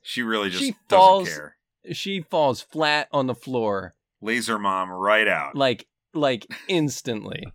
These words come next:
Speaker 1: Yeah, there's some, s-, definitely some revisionist history going on here.
Speaker 2: I will never be on the side of Janice Calavici. No, I, that's just, you don't do that
Speaker 1: Well, at
Speaker 2: shit.
Speaker 1: best,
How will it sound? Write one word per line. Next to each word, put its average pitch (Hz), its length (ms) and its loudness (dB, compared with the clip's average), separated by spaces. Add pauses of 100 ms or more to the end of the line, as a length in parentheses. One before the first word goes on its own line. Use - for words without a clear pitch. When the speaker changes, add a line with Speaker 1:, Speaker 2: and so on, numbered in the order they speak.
(760)
Speaker 1:
Yeah, 160 80 2
there's 165 200 2
some, 202 260 -2
s-, - 240 -8
definitely 190 380 0
some 139 180 -2
revisionist 104 580 -2
history 87 400 -6
going 73 220 -16
on 71 100 -16
here. - 80 -8
Speaker 2:
I 120 100 0
will 120 180 0
never 120 500 2
be 110 360 -2
on 98 480 -2
the 95 120 -8
side 98 400 -8
of 101 180 -14
Janice 98 420 -10
Calavici. 101 760 -12
No, 107 240 -8
I, 117 240 -6 (240)
that's 113 280 -2
just, - 320 -12 (140)
you 127 160 -8
don't 104 180 -6
do - 140 -12
that - 80 -6
Speaker 1:
Well, 170 120 -2
at 185 160 2
Speaker 2:
shit. - 80 -14
Speaker 1:
best, - 640 0